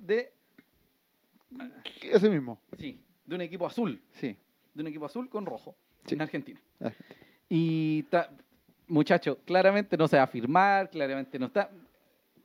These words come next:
Speaker 1: Sí. Entonces, son tres extranjeros, argentino, argentino, venezolano.
Speaker 2: Sí.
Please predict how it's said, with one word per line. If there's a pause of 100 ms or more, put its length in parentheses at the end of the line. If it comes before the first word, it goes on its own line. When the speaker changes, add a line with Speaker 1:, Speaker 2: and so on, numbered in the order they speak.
(280)
Speaker 1:
Sí. (640)
Entonces,
son
tres
extranjeros, (180)
argentino,
argentino,
venezolano.
Speaker 2:
Sí.